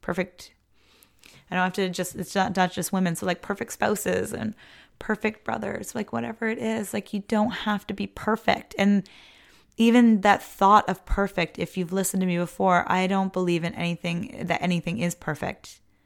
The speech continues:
other than maybe nature, like flowers. They're perfectly, you know, in their own way, perfectly imperfect. Everything is perfectly imperfect. So if you feel like you just,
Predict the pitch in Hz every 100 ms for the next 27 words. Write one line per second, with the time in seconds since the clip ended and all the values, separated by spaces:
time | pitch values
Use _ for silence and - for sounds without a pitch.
0 | - 240 294 254 226 208 175 151 175 185
1 | - - - - 220 - 190 185 - -
2 | - - _ - 208 190 185 - - _
3 | 190 170 156 160 _ 180 175 170 196 185
4 | 147 - 202 196 233 185 180 - 180 -
5 | 240 233 - - - - - _ _ _
6 | _ _ _ _ _ 170 180 180 185 175
7 | - 175 170 175 160 147 - 156 160 160
8 | - - _ _ - _ _ _ _ _
9 | _ - 175 202 185 - 185 190 190 180
10 | 185 185 175 -